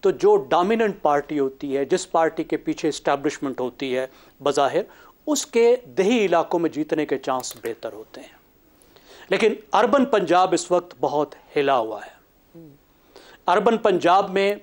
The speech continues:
पीटीआई बहुत दबाव में है। अभी तक ये मालूम नहीं है कि वो उम्मीदवार खड़े कर पाएगी, नहीं कर पाएगी,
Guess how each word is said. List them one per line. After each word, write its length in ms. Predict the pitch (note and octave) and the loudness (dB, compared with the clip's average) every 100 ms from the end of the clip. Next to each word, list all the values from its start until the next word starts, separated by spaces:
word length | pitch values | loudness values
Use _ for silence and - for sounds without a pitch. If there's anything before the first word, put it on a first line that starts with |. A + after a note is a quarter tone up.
| - | -2
पीटीआई 500 | F#3 F#3+ F#3 D#3+ E3+ | -2 0 2 2 0
बहुत 420 | - B2 E3 - | -2 0 0 0
दबाव 320 | C3+ C#3+ D#3+ | 0 2 2
में 140 | E3 D#3 | 0 -2
है। 240 | D#3+ F3 _ _ _ - - | -4 -8 _ _ _ -12 -2
अभी 160 | F3 A#3 | 0 2
तक 180 | A3+ G#3+ | 2 2
ये 60 | |
मालूम 360 | G3 E3+ G3 G3+ | 4 4 4 2
नहीं 240 | F3+ G#3 | 2 0
है 200 | E3+ F3 | 2 0
कि 100 | F3 | 0
वो 120 | E3+ D3 | -2 -2
उम्मीदवार 520 | E3 E3 C#3+ D3 C#3 | -2 -2 0 0 0
खड़े 320 | - C3+ C3 - | -4 -4 -4 -2
कर 120 | D3 | -2
पाएगी, 440 | D#3 E3+ E3+ D#3+ E3+ | 0 2 2 0 -2
नहीं 140 | E3 | -2
कर 160 | E3 D3 | -2 -4
पाएगी, 540 | - D3 C#3+ D3+ | -4 -6 -6 -14